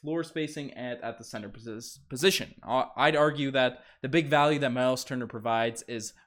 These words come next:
rim protection, just having that size, having that length, but, you know, the three-point shooting does help. And then they went on to say that, uh, bigger fish can't be caught. A dead-eye shooter like Luke Kennard will be the, the,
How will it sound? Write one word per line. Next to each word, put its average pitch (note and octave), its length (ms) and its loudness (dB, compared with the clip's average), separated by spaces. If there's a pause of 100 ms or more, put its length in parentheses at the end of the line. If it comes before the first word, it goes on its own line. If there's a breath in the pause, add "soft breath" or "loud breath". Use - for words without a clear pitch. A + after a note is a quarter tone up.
rim D#3+ 220 2
protection, D#3 560 0 (240 loud breath)
just - 220 -16
having B2+ 260 -2
that A2+ 180 -4
size, A2 300 -2
having A2+ 200 -4
that G2+ 180 -8
length, C#3+ 340 0
but, A#2 220 -4 (260 soft breath)
you A2 80 -12
know, G2 60 -10
the A2 100 -16
three-point C#3 460 -4
shooting A#2+ 240 -6
does A#2 240 -4
help. E3 340 2 (240 loud breath)
And C#3 100 -8
then C#3+ 100 -4
they C#3+ 120 -2
went C#3 160 -2
on C3 140 -2
to B2+ 80 -10
say B2+ 260 -4
that, A#2 260 -4
uh, A#2 180 -6
bigger F3+ 220 -4
fish D#3+ 280 -6
can't D3 180 -6
be C3+ 80 -8
caught. C3 420 -2
A B2+ 40 -10
dead-eye C3+ 400 -2
shooter C3 340 -6
like A#2+ 220 -8
Luke C3 180 -6
Kennard D#3+ 480 0 (240 loud breath)
will B2 100 -14
be C3+ 120 -4
the, B2 300 -4 (260)
the, A#2+ 320 -8